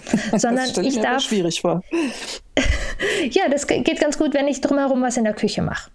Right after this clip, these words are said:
Speaker 1: Okay.
Speaker 2: So, das kann ich leicht unterbrechen. Da bin ich, äh, emotional sozusagen Ping-Pong-Ansprechpartner, aber ich sitze dem Kind nicht auf der Pelle. Also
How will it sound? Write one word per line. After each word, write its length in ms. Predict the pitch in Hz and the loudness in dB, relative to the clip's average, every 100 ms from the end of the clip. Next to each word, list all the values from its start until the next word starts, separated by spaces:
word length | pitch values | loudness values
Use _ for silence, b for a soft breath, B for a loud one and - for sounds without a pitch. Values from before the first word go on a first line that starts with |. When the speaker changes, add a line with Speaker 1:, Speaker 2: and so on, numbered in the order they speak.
| - | -2
Speaker 1:
Okay. 240 | 190 - | 0 2
Speaker 2:
So, 160 | - 170 277 | 0 0 0
das 140 | 240 226 | -2 0
kann 160 | 254 | 0
ich 120 | 226 214 | 0 0
leicht 260 | 240 233 | 0 0
unterbrechen. 640 | 226 226 214 302 320 311 285 | 0 0 0 0 0 0 2
Da 200 | 220 226 | 0 0
bin 240 | 220 220 | 0 0
ich, 320 | 214 214 - | 2 0 -2
äh, 380 | - 214 208 220 | 0 2 2 0
emotional 720 | - 269 285 269 262 233 214 | 0 0 0 0 0 0 0
sozusagen 420 | 214 208 - 214 196 | -2 -2 0 0 0
Ping-Pong-Ansprechpartner, 1160 | 294 294 240 220 240 254 - 233 - - 220 | 0 0 0 0 0 0 0 0 0 0 2
aber 160 | 220 220 | 0 0
ich 80 | 214 | -2
sitze 240 | 214 - | -2 -2
dem 60 | 202 | -2
Kind 180 | - 190 | -2 -2
nicht 140 | 202 | -2
auf 80 | - | -2
der 100 | 220 | -4
Pelle. 340 | - 190 180 B B B B B B - | -2 0 -2 B B B B B B -2
Also 300 | 240 233 | 0 0